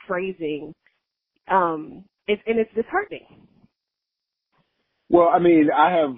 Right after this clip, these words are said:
Speaker 2: uh, uh, admittedly, uh, always been a sort of, uh, uh,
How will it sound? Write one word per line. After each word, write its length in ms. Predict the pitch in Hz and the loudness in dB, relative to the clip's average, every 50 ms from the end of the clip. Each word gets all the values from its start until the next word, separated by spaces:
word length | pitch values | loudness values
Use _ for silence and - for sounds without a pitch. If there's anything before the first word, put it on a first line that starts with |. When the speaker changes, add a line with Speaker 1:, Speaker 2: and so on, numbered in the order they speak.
| 101 120 | -14 -12
Speaker 2:
uh, 40 | 147 | -8
uh, 680 | 139 123 120 117 113 113 95 - 117 117 113 107 98 120 | -6 -6 -6 -6 -8 -10 -10 -12 -12 -12 -12 -10 -12 -12
admittedly, 760 | 113 120 135 139 135 139 127 120 123 117 113 113 110 107 - - | -10 -6 -6 -4 -4 -4 -6 -6 -8 -6 -6 -8 -10 -10 -12 -10
uh, 200 | 110 107 107 101 | -8 -8 -8 -6
always 340 | 78 113 120 123 120 113 107 | -4 -4 -2 -2 -2 -4 -6
been 200 | 98 113 107 104 | -8 -8 -10 -10
a 80 | 98 _ | -12 _
sort 200 | 117 113 107 104 | -6 -4 -4 -4
of, 120 | 104 101 95 101 | -4 -6 -6 -6
uh, 60 | 101 | -6
uh, 840 | 101 98 98 95 95 92 - - 98 98 92 92 92 90 90 90 | -4 -4 -6 -6 -8 -8 -10 -10 -8 -8 -8 -8 -10 -10 -14 -16